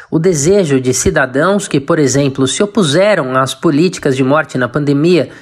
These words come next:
não deve guiar as decisões. É preciso seguir o processo legal. E o Brasil de Fato conversou com dois especialistas da área do direito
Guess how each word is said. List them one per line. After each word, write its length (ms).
não 300
deve 340
guiar 380
as 120
decisões. 800
É 80
preciso 420
seguir 280
o 40
processo 720
legal. 580
E 60
o 60
Brasil 280
de 120
Fato 320
conversou 440
com 200
dois 280
especialistas 920
da 120
área 260
do 120
direito 540